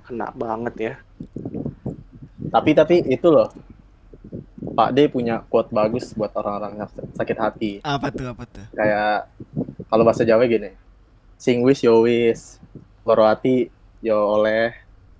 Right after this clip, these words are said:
Speaker 2: Kalau, ah, bahasa Indonesia lah, gue agak belibet ya.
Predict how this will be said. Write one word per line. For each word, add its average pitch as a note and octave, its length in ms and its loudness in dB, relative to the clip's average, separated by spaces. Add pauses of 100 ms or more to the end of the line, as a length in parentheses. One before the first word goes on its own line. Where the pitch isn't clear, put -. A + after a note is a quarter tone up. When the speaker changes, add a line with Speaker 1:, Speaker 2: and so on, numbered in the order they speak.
(1080)
Speaker 2:
Kalau, A#2+ 260 2
ah, C#3 140 4
bahasa A2+ 240 -2
Indonesia A2 340 -4
lah, B2 240 0
gue A#2+ 220 2
agak A2 320 0
belibet A2 340 -4
ya. A2+ 140 -10